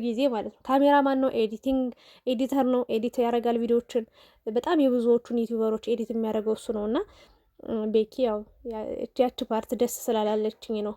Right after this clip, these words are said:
እ፣ ፕራንክ እንደሆነ ውሸት እንደሆነ እያወቅክ ማርያምን ስትላት ነበረ ለሀይሚ ስታወራት። ኤኒዌይስ ግን ያ ነገር ባይሆን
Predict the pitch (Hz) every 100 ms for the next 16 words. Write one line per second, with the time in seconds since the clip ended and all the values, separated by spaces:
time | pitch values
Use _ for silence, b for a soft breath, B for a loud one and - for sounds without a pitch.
0 | _ - - 170 117 117 233 - 247 247
1 | 226 233 240 233 247 233 226 226 214 220
2 | 302 - 233 226 240 294 - - 214 208
3 | 233 208 208 208 214 214 214 220 214 -
4 | - 208 - - 233 226 208 - 262 220
5 | 208 202 208 208 208 302